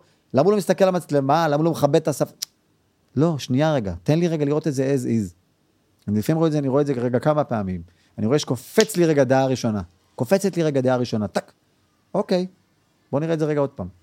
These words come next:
לא מכריח את עצמי לאהוב את זה ולהגיד, "זה מעולה רק כי זה חדש". לא, ברור שלא. בסופו של דבר, עבד עליי, או לא עבד עליי? פשוט, לא במוזיק-, כמו במוזיקה. דיבר אליי, לא דיבר אליי. אני לא מהמתאמצים שאומרים, "אה,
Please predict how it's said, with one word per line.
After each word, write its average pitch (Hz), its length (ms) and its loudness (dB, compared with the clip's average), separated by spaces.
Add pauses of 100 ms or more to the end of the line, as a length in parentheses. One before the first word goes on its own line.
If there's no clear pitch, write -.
(460)
לא 120 180 6
מכריח 170 480 4
את - 80 -8
עצמי 139 260 2
לאהוב 123 260 4
את 127 80 0
זה 120 100 0
ולהגיד, 117 360 0
"זה 117 100 0
מעולה 113 300 0
רק 117 140 -2
כי 117 80 -4
זה 107 120 -4
חדש". 85 480 -12
לא, 117 120 4
ברור 107 320 -2
שלא. - 240 -10 (1080)
בסופו - 260 0
של 123 60 0
דבר, 120 200 4
עבד 131 220 2
עליי, 190 240 0 (640)
או 127 80 6
לא 147 120 10
עבד 120 220 2
עליי? 92 200 -4 (540)
פשוט, 165 340 2
לא 156 100 4
במוזיק-, 156 320 0
כמו 180 120 2
במוזיקה. 151 380 -2 (580)
דיבר 143 180 4
אליי, 415 200 2
לא 262 80 4
דיבר 226 240 0
אליי. 110 160 -2 (680)
אני 139 120 4
לא 208 60 4
מהמתאמצים 180 540 2
שאומרים, 131 360 -2
"אה, 151 40 -8